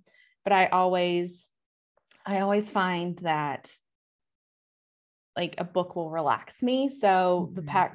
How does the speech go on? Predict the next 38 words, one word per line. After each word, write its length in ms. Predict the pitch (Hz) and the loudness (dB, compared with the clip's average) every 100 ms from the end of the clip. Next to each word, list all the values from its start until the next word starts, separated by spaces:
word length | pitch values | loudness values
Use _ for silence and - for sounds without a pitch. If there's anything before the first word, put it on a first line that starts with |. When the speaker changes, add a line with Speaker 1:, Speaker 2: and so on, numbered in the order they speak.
| 202 | -6
Speaker 1:
the 60 | |
fact 240 | 190 190 190 | -2 -4 -4
that 120 | 180 | -8
she 140 | - | -6
is 120 | 170 170 | -10 -8
powerful, 680 | - 233 226 226 - 202 196 | -2 0 0 -6 -6 -6 -6
the 120 | 185 | -8
pa-, 260 | - 170 - - | -10 -12 -12 -12
the 60 | |
fact 240 | 202 185 185 | -6 -6 -8
that 100 | 180 | -16
she 80 | |
is 100 | 170 | -16
passionate, 640 | - 214 220 - 208 190 180 _ - - _ _ - | -6 -2 -2 -4 -6 -6 -8 _ -20 -20 _ _ -4
um, 440 | 190 180 175 170 | 0 0 -2 -6
the 60 | 180 | -4
fact 160 | 180 | -4
that 80 | 185 | -4
she's 140 | 214 214 | -6 -4
a 40 | |
mother 520 | 240 277 269 269 262 _ _ _ _ | -2 -2 -2 -4 -8 _ _ _ _
of 200 | 220 220 | 0 0
two, 560 | 220 262 254 254 247 240 240 - | -2 -4 -2 -2 -2 -4 -6 -4
um, 200 | 190 190 | -2 0
like 240 | 185 190 | -4 -4
me, 540 | 214 233 226 226 220 220 196 | -4 -2 -2 -2 -8 -10 -6
um, 420 | 190 175 170 175 _ _ _ _ _ - | -4 -4 -4 -10 _ _ _ _ _ -10
but 100 | 202 | -6
that 120 | 190 185 | -6 -6
she 160 | 208 | -8
loves, 500 | 190 170 165 180 - - | 0 0 0 -4 -16 -12
that 120 | - | -12
she 140 | - | -8
loves 320 | 180 170 170 180 | -6 -6 -6 -10
magic. 420 | 160 160 165 156 | -10 -10 -10 -12
She 140 | - | -12
loves, 460 | 170 165 165 170 - | -8 -8 -10 -14 -14
um, 300 | 175 147 - | -12 -10 -10